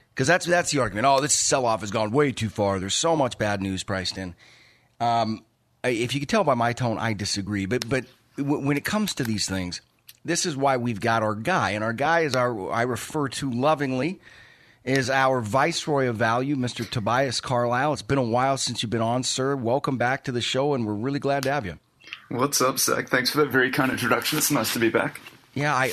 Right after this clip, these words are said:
Speaker 1: well, see, I practice these things before you come on, man, because I gotta, I gotta roll out the red carpet. Anytime I'm talking to a Brit or an Aussie, it's something about the, it's something about the accent. It just, y-, you guys sound so much more credible. You know what I mean? So you kinda gotta,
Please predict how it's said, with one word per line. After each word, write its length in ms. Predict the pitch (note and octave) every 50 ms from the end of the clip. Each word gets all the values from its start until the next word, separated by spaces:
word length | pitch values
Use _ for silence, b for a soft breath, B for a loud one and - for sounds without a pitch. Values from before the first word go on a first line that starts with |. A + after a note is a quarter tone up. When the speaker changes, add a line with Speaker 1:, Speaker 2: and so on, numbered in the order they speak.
| - A#2+
Speaker 1:
well, 120 | B2 A2+
see, 180 | - - D#3+ D3
I 80 | B2
practice 540 | A#2 - - E3 D#3 D#3 - B2 A2+ - -
these 180 | - G2+ F2 -
things 260 | - G#2 G2+ F2 D#2+
before 300 | F#2+ F#2 - B2 A#2+ A2+
you 80 | G#2
come 220 | G2+ - A#2 G#2+ A2
on, 180 | G#2 F#2 F#2
man, 180 | F2+ F#2 F#2 G2
because 240 | G2+ G2+ - G#2+ G#2+
I 60 | A2
gotta, 380 | G2+ A#2+ B2 B2 A#2+ A2 G2+ B B B B B B B B B B -
I 80 | B2+
gotta 160 | C3 C#3 C3+
roll 340 | C3 B2 B2+ C3 C3 C3 B2+
out 200 | B2+ B2 B2 A#2+
the 100 | - A#2
red 220 | A2 A2 G#2+ G2+ -
carpet. 360 | - A2+ G#2+ G2+ - G2 -
Anytime 380 | A2 B2 C#3+ C#3+ - C#3+ C3+
I'm 100 | B2 A2+
talking 320 | G#2+ B2 A#2 A#2 A#2 - A#2
to 120 | A#2 G#2+ G2+
a 60 | G2
Brit 260 | D#2+ F#2+ G#2+ A2+ A2+
or 100 | A2 G#2+
an 60 | G2+
Aussie, 480 | F#2+ F2+ F#2 F#2+ - - F2 D#2+ D2 D2 - B B B B B B B B B B
it's 120 | A2 -
something 220 | - G3+ A#3 A#3+
about 320 | A3 E3 C#3+ C3+ C3+ C3 -
the, 120 | A#2+ G2+
it's 260 | - - A#2+ B2 -
something 200 | - F3 - G#3
about 280 | G3+ D#3+ D3+ C#3+ C#3 -
the 140 | B2 A2+ G#2+
accent. 460 | G#2+ A2+ B2+ - - - G2+ E2+ E2
It 40 | G2+
just, 260 | F#2+ A#2+ A#2 - -
y-, 60 | A#2
you 240 | A#2+ B2+ C3 C3+ C3+
guys 240 | C3 D#3+ E3 E3 -
sound 340 | - - F3 F3 E3+ D#3+ -
so 100 | - D#3
much 200 | C#3+ B2 - C#3
more 140 | A#2+ A2 F#2+
credible. 520 | - - - E3+ D#3+ A#2 E2+ D#2+ C2+ D2
You 60 | D#2+
know 60 | G#2 G#2+
what 100 | A#2 A2+
I 40 |
mean? 180 | A2+ A#2+ B2+ C3
So 140 | - - B2+
you 60 | A#2+
kinda 200 | - D#3 D#3+ -
gotta, 260 | D3+ C#3 B2+ A2 -